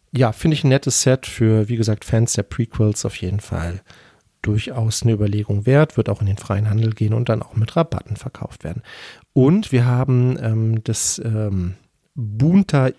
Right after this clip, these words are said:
Eve Podrace Diorama. Siebenhundertachtzehn Teile für achtzig Euro. Eine Szene aus Episode eins, aus diesem,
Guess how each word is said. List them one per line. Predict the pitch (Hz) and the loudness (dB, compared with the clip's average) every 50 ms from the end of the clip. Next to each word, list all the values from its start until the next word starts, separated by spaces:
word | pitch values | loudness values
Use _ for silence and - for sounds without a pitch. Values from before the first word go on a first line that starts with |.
| _ - | _ -4
Eve | 147 151 160 - - - _ | -4 -4 -4 -6 -10 -8 _
Podrace | - - 135 - - - 120 107 104 104 - - - - | 0 0 0 0 0 0 2 2 4 2 0 -2 -6 -6
Diorama. | - 110 101 107 110 107 101 - 104 98 90 85 87 87 98 107 110 _ _ _ | -8 -6 -2 0 0 0 0 0 0 0 0 0 -2 -2 -4 -6 -8 _ _ _
Siebenhundertachtzehn | 147 117 101 101 123 143 143 131 123 120 113 110 110 120 127 113 - - - - 110 101 101 | -2 -2 0 0 0 2 4 4 4 4 2 2 0 -2 -2 -4 -6 -6 -2 0 0 0 0
Teile | - 143 147 156 160 156 | 2 2 2 2 2 2
für | - - - - | 0 0 -2 -2
achtzig | 104 101 - - - - - - - | -2 -4 -6 -8 -10 -8 -8 -6 -4
Euro. | - 185 196 196 185 180 | -2 0 2 2 2 2
Eine | 123 104 110 110 | 2 2 2 2
Szene | - - - 120 113 113 113 | 0 2 2 2 2 2 0
aus | - 120 - - | -2 -4 -6 -6
Episode | 190 127 - 120 113 113 107 95 110 - - | -8 -6 -4 -4 -2 -2 -2 -4 -4 -4 -2
eins, | 135 143 147 147 147 - - - - | 0 2 4 4 2 2 -2 -4 -4
aus | 113 101 - - | -6 -6 -6 -6
diesem, | 123 104 101 95 92 90 92 104 110 | -6 -4 -2 -2 -2 -4 -6 -8 -10